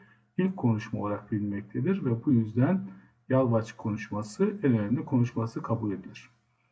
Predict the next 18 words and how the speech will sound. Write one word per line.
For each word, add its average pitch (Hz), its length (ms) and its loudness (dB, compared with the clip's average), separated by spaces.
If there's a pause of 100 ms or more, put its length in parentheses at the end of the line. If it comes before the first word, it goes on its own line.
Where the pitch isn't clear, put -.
(120)
Pisidia 165 460 -2
Antiokya'dan 143 720 2 (400)
bugün 156 200 4
hala 139 400 4
kanıtları 135 400 2
görülebilen 127 640 4
Aziz 123 340 0
Paul 127 280 2
Kilisesi, 120 840 -2 (540)
Aziz 127 260 2
Paul'un 143 460 4
vaaz 139 380 6
verdiği 120 380 4
ilk 180 220 0
sinagogun 143 500 0
üzerine 113 500 2
inşa - 340 -8
edilmiştir. - 680 -14